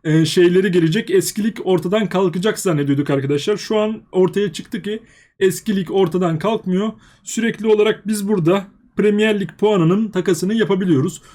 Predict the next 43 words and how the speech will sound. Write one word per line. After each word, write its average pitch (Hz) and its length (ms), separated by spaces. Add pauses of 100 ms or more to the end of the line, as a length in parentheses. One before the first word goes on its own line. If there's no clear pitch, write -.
(460)
Ee, 175 220
bu 226 100
şu 233 160
anlama 220 280
geliyor 175 220
arkadaşlar. 170 320
Etkinlik 190 360
kırk 185 220
iki 208 140
gün 196 140
sürecek. 160 420
Biz 190 220
kırk 202 240
iki - 160
gün 208 220
boyunca 196 540
buradaki 185 440
iki 190 180
kerelik 185 420
takası 202 540
yapabileceğiz 190 500
arkadaşlar. 165 500 (300)
Her 220 200
gün 214 200
üç 226 320
bin 196 200
ilave 185 520
Premier 190 460
Lig 170 160
puanı 170 260
alacağız. 202 460 (280)
Bu 202 80
takası 214 340
yapmak 214 300
için 202 140
arkadaşlar 190 460
bir 196 60
tane 208 200
seksen 196 340
dokuz 185 240
gen 208 160
futbolcu 175 440
istiyor. 147 400